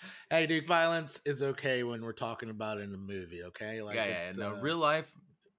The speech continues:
Speaker 2: I, I don't
Speaker 1: yeah.
Speaker 2: approve of violence in any
Speaker 1: Yeah,
Speaker 2: category.
Speaker 1: no.
Speaker 2: Like, uh,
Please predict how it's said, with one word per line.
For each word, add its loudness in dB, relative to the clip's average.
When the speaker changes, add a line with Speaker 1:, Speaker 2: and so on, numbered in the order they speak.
Speaker 2:
I, 2
I 6
don't 4
Speaker 1:
yeah. -
Speaker 2:
approve -8
of -20
violence -10
in -8
any 0
Speaker 1:
Yeah, 0
Speaker 2:
category. 0
Speaker 1:
no. -
Speaker 2:
Like, -6
uh, -2